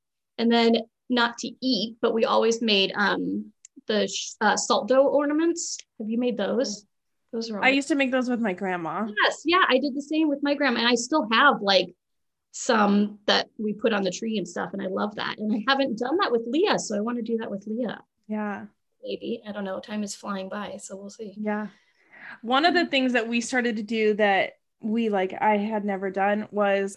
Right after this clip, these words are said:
Speaker 2: I feel like I have perfected hot chocolate. Like,
Speaker 1: Ooh.
Speaker 2: homemade, well, like, I take all the ingredients. Homemade, like, cho-, hot chocolate, because we have Polar Express Day,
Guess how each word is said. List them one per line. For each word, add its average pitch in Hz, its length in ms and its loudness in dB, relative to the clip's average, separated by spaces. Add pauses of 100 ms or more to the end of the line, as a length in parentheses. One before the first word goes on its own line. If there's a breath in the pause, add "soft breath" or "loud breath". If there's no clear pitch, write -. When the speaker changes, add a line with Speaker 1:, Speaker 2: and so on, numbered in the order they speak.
(100)
Speaker 2:
I 214 240 6
feel 285 180 0
like 311 180 4
I 240 100 4
have 254 180 -6
perfected 208 920 -4
hot 190 240 -4
chocolate. - 920 -12 (540 soft breath)
Like, 214 540 2 (340)
Speaker 1:
Ooh. 247 40 -4
Speaker 2:
homemade, 240 840 6 (440)
well, 196 260 4
like, 170 320 -2
I 196 120 -2
take 196 240 -8
all 175 100 -4
the - 80 -14
ingredients. - 460 -12
Homemade, 262 420 4
like, 220 220 4 (600)
cho-, 240 140 -4
hot 220 260 4
chocolate, 330 400 2
because 220 220 -4
we 240 80 -2
have 214 120 -2
Polar 214 220 2
Express 202 420 -4
Day, 196 440 0